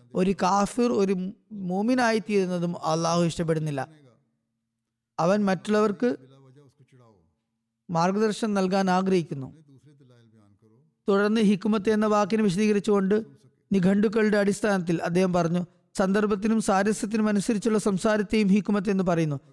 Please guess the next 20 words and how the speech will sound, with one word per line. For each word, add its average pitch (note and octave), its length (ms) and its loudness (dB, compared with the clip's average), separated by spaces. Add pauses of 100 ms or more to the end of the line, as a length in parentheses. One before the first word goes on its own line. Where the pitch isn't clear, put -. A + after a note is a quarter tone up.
(180)
ഈ F#3 80 2
അർത്ഥമനുസരിച്ച് G#3+ 800 0 (760)
തബ്ലീഗിൽ G#3+ 580 2
സന്ദർഭോചിതമായി G#3+ 1000 0
സംസാരിക്കണം. F3+ 800 -2 (840)
ചില G3+ 220 2
തെളിവുകൾ A3 640 2
ശത്രുവിനെ G#3+ 440 0
പ്രകോപിപ്പിക്കാനും G3+ 1000 0 (240)
കോപാകുലനാക്കാനും G3 1080 2
സാധ്യതയുണ്ടെങ്കിൽ F3+ 800 0 (280)
അതിലൂടെ G3+ 420 2
അയാൾ G3 300 2
നിങ്ങളുടെ G3 320 0
വാക്കുകൾ F3+ 380 0
കേൾക്കില്ലെങ്കിൽ F3 680 0 (380)
വെറുതെ F#3+ 360 2
അവരെ A3 200 2
ചൊടിപ്പിക്കുന്നത് G3 600 0
ഉചിതമല്ല. D#3+ 580 0